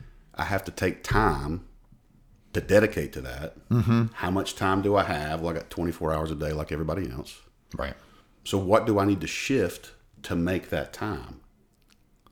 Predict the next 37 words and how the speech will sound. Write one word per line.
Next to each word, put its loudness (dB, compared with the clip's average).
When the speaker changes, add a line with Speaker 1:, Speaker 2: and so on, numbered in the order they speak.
Speaker 1:
Does -2
that 4
make 2
sense? -4
Speaker 2:
It 4
does. 8
And 2
I 8
like 8
how 10
all 10
three 8
of 6
these, 2
'cause 4
I, 6
I 2
wasn't 8
going 8
to 4
get 6
into 4
super 6
short 4
daily 4
goals 4
today, 6
'cause 0
I 8
think 0
that's 2
a 0
whole 2
nother 4
sit 4
down. 2
Speaker 1:
Mm-hmm. -2